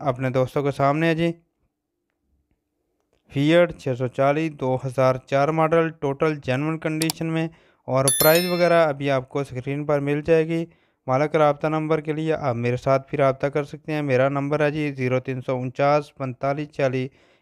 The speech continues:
एक सौ चौहत्तर। इस नंबर पर WhatsApp मौजूद है, इस नंबर पर आप WhatsApp पर मेरे साथ बात कर सकते हैं। तो ये देख सकते हैं जी बैक से भी लुक, ये कंडीशन है बैक से, अपने दोस्तों को दिखा रहे हैं जी।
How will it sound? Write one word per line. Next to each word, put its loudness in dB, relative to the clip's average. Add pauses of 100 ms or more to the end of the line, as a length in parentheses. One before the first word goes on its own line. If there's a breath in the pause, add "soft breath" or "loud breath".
(120)
एक -6
सौ 0
चौहत्तर। -2 (100)
इस -6
नंबर 2
पर 2
WhatsApp -2
मौजूद -2
है, 0 (460 soft breath)
इस -10
नंबर -2
पर 2
आप 2
WhatsApp 0
पर -2
मेरे -4
साथ 0
बात 0
कर -4
सकते -8
हैं। -6 (760)
तो -6
ये 2
देख 2
सकते 0
हैं 2
जी 0
बैक 2
से 4
भी 2
लुक, -2 (1160)
ये 2
कंडीशन 0
है 2
बैक 2
से, 2
अपने 0
दोस्तों 0
को 2
दिखा 4
रहे 4
हैं -2
जी। -2